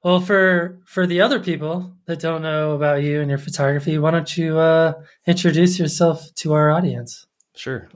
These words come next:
Speaker 2: Um, yeah, my name is Brent Clark. Uh, I'm a nerd from Madison, Wisconsin. I've been taking photos for ten years now. Um, so eventually I'm gonna run out of excuses. But, uh, I, I've just kinda been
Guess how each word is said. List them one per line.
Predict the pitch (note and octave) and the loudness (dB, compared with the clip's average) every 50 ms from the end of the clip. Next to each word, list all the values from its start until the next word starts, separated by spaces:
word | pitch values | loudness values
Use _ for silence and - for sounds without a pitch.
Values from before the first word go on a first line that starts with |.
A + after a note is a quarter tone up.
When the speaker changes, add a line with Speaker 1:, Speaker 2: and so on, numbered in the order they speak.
| - - | -12 -8
Speaker 2:
Um, | G#2+ G2 G2+ G2+ G2+ - | -6 -6 -6 -6 -8 -8
yeah, | - - B2+ C3 | -8 -2 -2 0
my | A#2+ A#2 | 0 0
name | A2 A2 A2 G#2+ | 0 0 0 0
is | G#2+ G2 - | 0 -2 -4
Brent | - - - - - G#2+ - G#2 G#2 G2+ - | -8 -16 -20 -20 -14 -6 -2 -2 -2 -2 -4
Clark. | - A2 G#2 G2+ G#2+ - - - - _ _ _ _ _ _ _ _ _ _ _ - | -4 -2 -2 -2 -4 -6 -10 -20 -20 _ _ _ _ _ _ _ _ _ _ _ -4
Uh, | G2 | -2
I'm | G2 F#2+ F#2 F#2 F#2 E2+ G2 G2 G2+ G2+ | 0 0 0 0 0 0 0 0 0 0
a | G2+ G2+ G2 G2 G2 G2+ F#2+ F#2+ - - | 0 0 0 0 -2 -4 -6 -8 -10 -8
nerd | - G#2 G2+ G2 G2+ G#2 G#2 G#2 A2 | -6 -2 0 2 2 2 2 0 -2
from | - - G#2 F#2+ | -4 -4 -2 0
Madison, | G2 F#2+ F#2+ G2 G2+ - - G2+ | 0 0 0 0 -2 -2 -2 -2
Wisconsin. | G2 G2 - - G2 F#2 F#2+ F#2+ - - G#2 G#2+ A2+ - - _ _ _ _ - - | 0 0 0 0 0 -2 -2 -2 -2 -2 -2 -2 -4 -6 -12 _ _ _ _ -6 -4
I've | G#2 | 0
been | G2+ G#2 | 0 2
taking | G2 G#2+ G#2+ A2 G2+ | 2 2 2 2 0
photos | - - G#2+ G#2 G#2 G#2 G#2 G2 - | 0 0 2 2 4 2 2 0 -4
for | - - - G#2 G#2 G2+ G2+ G2+ G2 F#2+ F#2+ F#2+ - - _ _ _ _ _ _ _ _ - | -4 -2 0 2 2 4 4 4 2 2 0 -2 -4 -6 _ _ _ _ _ _ _ _ -6
ten | - - A2 A2 | -2 0 2 2
years | A2 G#2+ G#2 G2+ G2 F#2 F2 | 4 4 4 2 0 0 0
now. | F#2 F2 F2 F2 F2 F2 F2 E2+ - _ _ _ - | -2 0 0 -2 -2 -4 -6 -10 -14 _ _ _ -8
Um, | - F2+ F2 E2+ F2+ F2+ E2+ | -6 -4 -4 -2 -4 -4 -4
so | - - F#2+ F#2 F#2 | -2 -2 0 0 0
eventually | F2+ G2 G2 G2 - - G#2+ G2+ | 0 0 0 0 0 0 0 0
I'm | F#2+ G2 | 0 0
gonna | F#2+ G2 | 0 0
run | G2 F#2+ F#2 | 0 2 2
out | F#2 F#2+ F#2+ | 2 2 0
of | F#2+ | 0
excuses. | F#2+ F#2+ - - - F#2+ F#2 F2+ - - F2+ F2 F2 - - - _ _ _ _ _ _ _ _ _ _ _ _ - | -2 -4 -4 -4 -4 -6 -6 -6 -6 -6 -6 -6 -6 -8 -10 -12 _ _ _ _ _ _ _ _ _ _ _ _ -2
But, | G#2+ G2 F#2 F#2 | 0 0 2 2
uh, | F#2+ F#2 F#2 F#2 F#2+ F#2+ - | 2 2 2 2 0 -2 -2
I, | - G2 G2 G2+ G2 F#2+ - - - | -4 -4 -2 -2 -4 -6 -6 -4 -2
I've | A2+ A2 | 0 0
just | B2 A2+ - - | 0 -2 0 0
kinda | C3 A#2+ A#2 | 0 0 2
been | G#2+ G#2+ G2+ G2+ G#2 G2+ G2+ F#2 - - | 2 2 0 0 0 -2 -4 -6 -8 -12